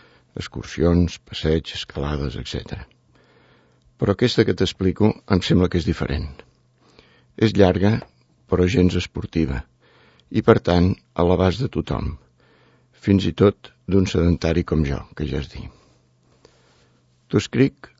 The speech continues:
com una idea per fer-la córrer entre altres centres excursionistes com el vostre, perquè aneu pensant en possibles itineraris per a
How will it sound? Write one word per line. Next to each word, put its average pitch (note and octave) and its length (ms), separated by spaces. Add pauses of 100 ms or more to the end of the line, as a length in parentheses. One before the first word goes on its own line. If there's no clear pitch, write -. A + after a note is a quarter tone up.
(200)
com G#2+ 160
una A2+ 160
idea F#2 300
per G#2 160
fer-la G2 260
córrer F2+ 400 (320)
entre F2+ 180
altres F#2+ 360
centres F2 320
excursionistes E2 720
com D#2 180
el C2+ 80
vostre, A1+ 400 (1120)
perquè G2 240
aneu A#2 300
pensant F#2 480
en - 480
possibles G#2 500
itineraris E2 800 (640)
per G#2 160
a G2+ 80